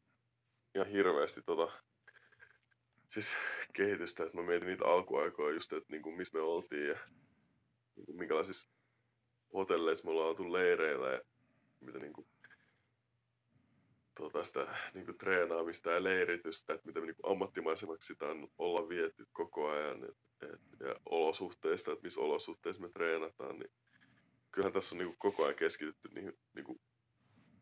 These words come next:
pieniin asioihin, että millä tätä niinku viedään eteenpäin tätä maajoukkuetoimintaa ja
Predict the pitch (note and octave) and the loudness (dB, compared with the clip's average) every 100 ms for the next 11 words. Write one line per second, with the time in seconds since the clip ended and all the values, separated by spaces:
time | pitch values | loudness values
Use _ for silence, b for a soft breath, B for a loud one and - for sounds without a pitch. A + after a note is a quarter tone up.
0 | _ A2+ F#2+ E2+ E2+ - D#2+ - D#2 D#2+ | _ 2 4 4 2 2 -2 -2 -6 -6
1 | F2 - - _ _ - C#2+ D#2+ - - | -4 -6 -6 _ _ -12 -10 -10 -12 -16
2 | _ _ b b b b _ - F#2+ F2 | _ _ b b b b _ 0 4 6
3 | E2 G2 E2+ D2+ E2 E2+ D#2+ E2 D#2+ D#2+ | 4 4 2 0 -4 -6 -2 0 0 -2
4 | D#2 - D#2 E2 D#2 - D2+ E2+ | -8 -4 -2 -2 -6 -8 -6 -6